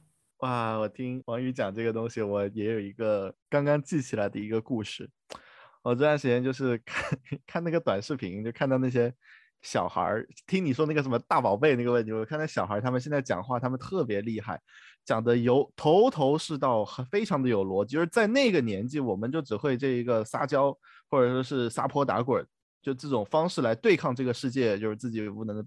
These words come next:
表现。他们那可能五六岁的时候就是讲逻辑，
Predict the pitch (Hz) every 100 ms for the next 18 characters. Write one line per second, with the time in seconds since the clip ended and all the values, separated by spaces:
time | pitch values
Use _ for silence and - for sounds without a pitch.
0 | - _ 104 69 113 - - _ 165 165
1 | 185 147 123 117 165 185 143 117 104 107
2 | 107 110 90 85 90 95 -